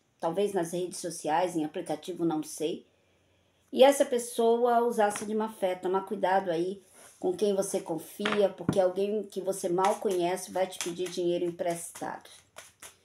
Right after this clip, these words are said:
E é alguém que você tá tendo algum tipo de relacionamento, pode ter certeza disso.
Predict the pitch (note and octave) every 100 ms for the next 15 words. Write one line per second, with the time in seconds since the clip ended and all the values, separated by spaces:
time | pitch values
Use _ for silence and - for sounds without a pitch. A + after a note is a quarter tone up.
0 | _ _ _ - - F3 F3+ F3 F3+ G#3+
1 | C4 - - - - - - - F#3 F3+
2 | A3+ A#3 G3+ G3 G3+ G3 F3+ - G#3+ G#3+
3 | F3+ G3 F#3+ - B3+ B3+ - F#3 F#3+ F#3
4 | E3+ E3 A#3 D4 C#4 A#3 - G3+ G3 E3+
5 | D3 C3+ - - - - D#3+ - E3 E3
6 | G3+ F#3+ - D#3+ D#3 D3+ - - - -